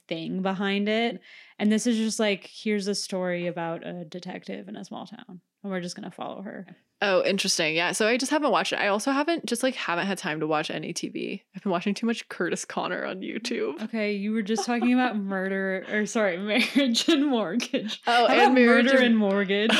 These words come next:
Speaker 2: <laughs> Ooh.
Speaker 1: Ooh, that's a good
Speaker 2: So I
Speaker 1: one.
Speaker 2: guess we have been watching that. Well,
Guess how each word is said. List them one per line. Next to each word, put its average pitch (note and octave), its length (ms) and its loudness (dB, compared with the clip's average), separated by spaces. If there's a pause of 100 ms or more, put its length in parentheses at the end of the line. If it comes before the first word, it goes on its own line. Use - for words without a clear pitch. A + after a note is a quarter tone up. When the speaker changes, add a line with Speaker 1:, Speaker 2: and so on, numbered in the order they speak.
(140)
Speaker 2:
<laughs> - 180 2
Ooh. C#4 760 6
Speaker 1:
Ooh, A#3+ 40 8
that's A#3 200 4
a D4+ 80 4
good G#3+ 160 2
Speaker 2:
So A#3+ 100 6
I A#3 100 6
Speaker 1:
one. A#3+ 60 6
Speaker 2:
guess B3 160 4
we C4+ 120 2
have G#3 200 0
been G#3+ 140 2
watching F#3+ 320 2
that. F#3 180 2
Well, C4 220 2